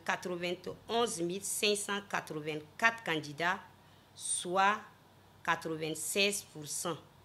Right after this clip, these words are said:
des candidats. L'enseignement technique et commercial, quant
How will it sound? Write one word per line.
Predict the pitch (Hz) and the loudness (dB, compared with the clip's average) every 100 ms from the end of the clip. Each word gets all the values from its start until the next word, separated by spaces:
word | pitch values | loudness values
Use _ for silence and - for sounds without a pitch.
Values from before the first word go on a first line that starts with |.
| - - | -20 -16
des | 147 139 | -10 -8
candidats. | 151 143 139 131 - - - - - - - - - - - | -4 -6 -6 -10 -14 -20 -20 -20 -20 -20 -20 -20 -20 -20 -12
L'enseignement | - 180 202 214 - 196 196 214 247 - | -2 4 6 4 2 2 2 0 -2 0
technique | 208 202 214 247 240 | 0 2 -2 -4 -4
et | 170 | -6
commercial, | 165 190 175 175 - - 196 196 226 - - - - - - | -4 0 2 2 -2 -6 0 0 0 -12 -20 -20 -20 -20 0
quant | 196 | 2